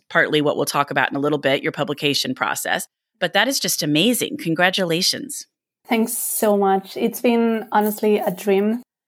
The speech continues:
Speaker 2: and also a roller coaster, full of emotions. <laughs> Um, but I'm very, very happy. Thank you.
Speaker 1: So why don't we start out with you telling me a little bit about The Spanish Love Deception for those that won't have read it yet?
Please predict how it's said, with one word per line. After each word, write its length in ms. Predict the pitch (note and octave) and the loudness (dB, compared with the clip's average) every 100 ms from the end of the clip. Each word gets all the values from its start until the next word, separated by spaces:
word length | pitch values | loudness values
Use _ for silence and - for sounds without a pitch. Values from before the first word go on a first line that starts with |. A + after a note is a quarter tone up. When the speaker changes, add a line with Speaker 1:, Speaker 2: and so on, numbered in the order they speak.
| A3+ | 0
Speaker 2:
and 100 | G#3 | 2
also 300 | G#3 G#3 G#3+ | 2 2 2
a 100 | G3+ | 4
roller 320 | G#3+ G#3+ G#3+ | 4 4 2
coaster, 640 | - A#3 A#3 A#3+ A#3+ B3 B3 | 0 0 0 2 4 2 -2
full 200 | - A#3 | -2 0
of 100 | A3+ | 0
emotions. 680 | A3 A3 A#3+ A#3+ A#3 B3 - - | 0 0 0 0 2 2 2 0
<laughs> 40 | E4+ - - C4+ - - - - - - - | 0 2 0 0 -2 -10 -10 -10 -12 -14 0
Um, 320 | G#3+ G3+ G3 | 2 4 4
but 120 | G3+ G3+ | 2 2
I'm 200 | G3+ G#3 | 2 4
very, 200 | G3 F#3+ | 4 2
very 200 | F#3 F3+ | 0 0
happy. 340 | F3 E3+ F3+ | 0 0 -2
Thank 320 | F3+ F#3 F#3 | -4 -4 -4
you. 160 | E3+ F3+ - _ _ | -6 -6 -12 _ _
Speaker 1:
So 160 | - G3 | 0 4
why 80 | |
don't 140 | G3+ C#4+ | 4 4
we 100 | E4+ | 0
start 240 | - D#4 | 2 4
out 180 | E3+ C#3+ | 4 2
with 140 | D#3+ | 0
you 80 | F#3+ | -4
telling 320 | F#3+ E3+ E3 | -4 -2 0
me 80 | D#3 | 2
a 80 | D3 | 2
little 220 | D3 F3+ | 0 0
bit 100 | G3+ | -2
about 320 | G3+ C#3 B2+ | 0 2 2
The 80 | - | 0
Spanish 420 | C#3 C#3+ C3 C3+ | -2 0 0 -2
Love 200 | - C#3 | 0 -2
Deception 520 | C3 - - - B2+ A#2+ | -2 -4 -4 -2 -4 -2
for 140 | D#3 | 0
those 240 | C#3+ C3+ | 4 4
that 160 | C3+ - | 2 0
won't 200 | B2+ A#2 | 0 -2
have 140 | A#2+ | -4
read 140 | A2+ G#2+ | -4 -4
it 100 | - | -6
yet? 340 | G#2+ - - | -8 -10 -14